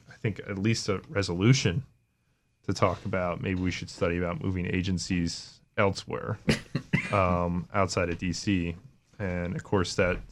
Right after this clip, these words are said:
faced some pushback from kind of, um, you know, Eller Holmes Norton and other kind of Democrats in Northern Virginia. I mean, kind of, you know, I mean, D C is a company town, and that company is the federal government. So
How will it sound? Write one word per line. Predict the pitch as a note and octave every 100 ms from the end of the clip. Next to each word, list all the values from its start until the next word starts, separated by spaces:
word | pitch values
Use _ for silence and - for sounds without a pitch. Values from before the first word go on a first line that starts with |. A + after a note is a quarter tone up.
| - _ _
faced | - G2+ -
some | F#2+ F2 E2+ -
pushback | G#2 - F#2+ F2+ E2
from | - F#2
kind | - F#2
of, | F2+ - - _ _ _ _ _ _ _ _ G#2
um, | F2+ F2 E2+ F2 -
you | B2
know, | F2+
Eller | F#2 G2+ F#2
Holmes | F#2+ F2+ F2 -
Norton | F#2+ F2+
and | F2
other | F2+ F2+ F2 - - _ _ _ _ -
kind | F2+
of | E2+ -
Democrats | G#2+ F#2 F2 F2+ F2 -
in | F#2
Northern | F2+ F2
Virginia. | F#2 G2 G#2 F#2+ F2+
I | F2
mean, | F2 F2 F2 - _ _ _ - -
kind | G2 F2
of, | E2
you | G#2+ F#2
know, | G2+
I | -
mean, | G#2+ F#2+ - A2
D | A2
C | G2 G#2+ F#2+
is | F2+ -
a | F2+ - _ _ -
company | G2 G#2 F2
town, | G2 G#2 G2
and | F2+
that | F2+ -
company | F#2+ F2+ F2+
is | F2 F2+
the | -
federal | F#2+ F#2 F2+
government. | F#2+ F#2+ F2+ - - _ _ _ _ _ _
So | _ G2 F2+